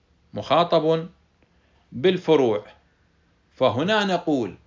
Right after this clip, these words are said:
فضلا عن الأصول، فهنا نقول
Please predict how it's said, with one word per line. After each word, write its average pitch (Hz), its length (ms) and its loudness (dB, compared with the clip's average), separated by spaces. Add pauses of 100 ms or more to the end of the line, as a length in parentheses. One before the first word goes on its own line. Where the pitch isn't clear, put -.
(1600)
فضلا 175 460 2
عن 170 180 2
الأصول، 135 600 -2 (680)
فهنا 190 500 2
نقول 175 400 -2